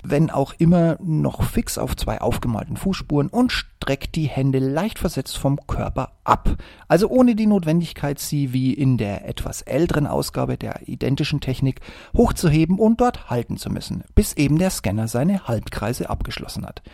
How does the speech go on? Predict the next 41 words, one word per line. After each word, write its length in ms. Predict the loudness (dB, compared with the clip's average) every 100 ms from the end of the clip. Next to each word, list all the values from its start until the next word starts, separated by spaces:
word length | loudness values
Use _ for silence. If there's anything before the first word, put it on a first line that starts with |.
| -20 -4 2
Wer 100 | 6
ein 100 | 6
wenig 240 | 4 2
Zeit 240 | 2 2 0
im 100 | 0
Flieger 260 | 2 4
verbringt, 440 | 4 2 0 -2 2
kennt 340 | 2 2 0
die 60 | 0
hier 260 | 2 2
angesprochenen 640 | 0 0 -4 -4 -2 -2 -4
Techniken 500 | -6 -4 -2 -2 -2 -8 -2 4
und 300 | 4 4 -4
die 100 | 0
jeweiligen 500 | 0 0 -2 -4 -4
Nachteile 480 | -4 -6 -6 -6
für 220 | -6 -6 -4
den 180 | -4
Passagier. 540 | -4 -6 -6 -8 -8 -12 -14 -20 _ _ -20 -20 -20 _ _
In 100 | 8
den 140 | 8 8
Shownotes 420 | 8 6 4 0
ebenfalls 520 | 0 2 2 0 0 0
nochmal 480 | 0 0 0 -2 -4
ein 280 | -4 -4 -4
Bild 300 | 0 2 2
von 200 | 2 2
der 140 | 2 2
anderen 340 | 0 0 -2
Seite, 320 | -2 -2 -2 -6
also 160 | -8
sprich, 300 | -10 -10 -10
wenn 180 | -8 -6
ihr 160 | -6 -8 -2
durch 200 | -2 -2
seid, 320 | -4 -4 -6 -14 -8 0
über 320 | 2 2 0
den 340 | 0 -2 -2
kompletten 540 | -4 -4 -4 -2 -4 -2
parallelen 760 | -4 -4 -4 -4 -4 -4 -4
Aufbau. 520 | -4 -6 -8 -12 -14